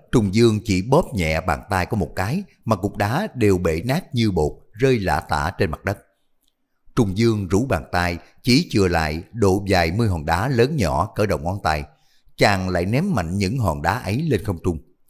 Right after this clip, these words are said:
Bay vút lên trên cao tám trượng, rồi tựa như là hoa rơi sao rụng, rớt lả tả khắp bốn phía. Lúc ấy, Trùng Dương liền gạt bàn tay một cái, lạ lùng thay,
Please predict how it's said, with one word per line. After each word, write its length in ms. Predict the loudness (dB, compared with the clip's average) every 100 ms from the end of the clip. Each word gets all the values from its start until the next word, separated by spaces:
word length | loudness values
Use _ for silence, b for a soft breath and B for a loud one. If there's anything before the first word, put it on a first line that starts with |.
| _ _ _ _ _ -2
Bay 320 | 2 2 2 2
vút 180 | 0 2
lên 240 | 0 0
trên 180 | -2 -2
cao 380 | -2 0 0 -4 -2
tám 220 | -2 -2 -4
trượng, 300 | -2 -2 -6 _ -6
rồi 380 | 4 6 6 4
tựa 160 | 0 0
như 200 | 0 0
là 200 | 0 -2
hoa 360 | -2 -4 -4 -2
rơi 200 | 0 0
sao 280 | -2 -4 -2
rụng, 220 | -4 -4 -8 b b 0
rớt 240 | 0 0
lả 180 | -2 -2
tả 320 | 0 -2 -2 -2
khắp 220 | -4 2
bốn 160 | 0 2
phía. 200 | 0 -2 -2 _ _ _ _ _ _ _ _
Lúc 220 | -2 -2
ấy, 360 | 0 -2 -2 -4 -8 0
Trùng 220 | 0 2
Dương 320 | 2 2 0 -8
liền 500 | 0 4 4 0 -6
gạt 300 | -2 -2 -2
bàn 160 | -6 -4
tay 100 | -2
một 100 | -4 -2
cái, 260 | -2 -2 -6 -12 _ _ -2
lạ 220 | 2 2
lùng 240 | 2 -2
thay, 320 | -4 -4 -4